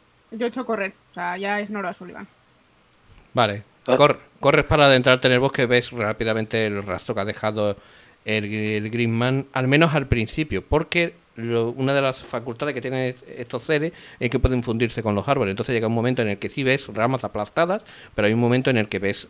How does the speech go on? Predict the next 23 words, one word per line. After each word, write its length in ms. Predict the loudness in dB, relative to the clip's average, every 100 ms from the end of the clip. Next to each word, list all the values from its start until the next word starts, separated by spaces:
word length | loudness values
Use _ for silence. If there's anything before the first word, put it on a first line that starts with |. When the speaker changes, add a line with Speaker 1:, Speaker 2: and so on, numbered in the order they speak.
| -20 -20 -20 _ -20 -20 -10
Speaker 2:
una 240 | -4 -2
vegetación 540 | -2 -4 -6 -6 -2 0
muy 240 | 2 0
espesa 480 | -2 -2 -4 -2 -6 -8 -20 -20 _
y 100 | -6
no 240 | -2 -2 -4
sabes 300 | -2 -2 0
por 160 | -4
dónde, 460 | -4 -6 -6 -6 -6
por 120 | -6
dónde 200 | -4 -2
ha 60 | -2
huido. 260 | -2 -6 -12 _ _ _ _ _ _ _ _ _ _ _ -14
Speaker 1:
Eh, 200 | -12 -10
yo 120 | -12 -12
tenía 360 | -10 -8 -6
las 180 | -6 -6
gafas 280 | -8 -8 -8
que 80 | -6
me 140 | -6
las 180 | -6 -8
había 200 | -8 -6
dejado 880 | -8 -8 -10 -8 -8 -8 -10 -12 -16